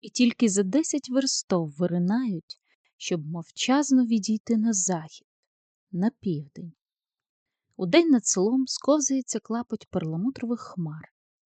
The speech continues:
а вночі хмари зникають над проваллям. Тоді Солонський яр горить огницями,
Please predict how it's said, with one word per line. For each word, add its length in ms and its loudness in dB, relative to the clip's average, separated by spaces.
а 120 2
вночі 380 2
хмари 440 2
зникають 680 -2
над 160 -4
проваллям. 720 0
Тоді 420 2
Солонський 720 0
яр 320 -4
горить 540 -6
огницями, 840 -6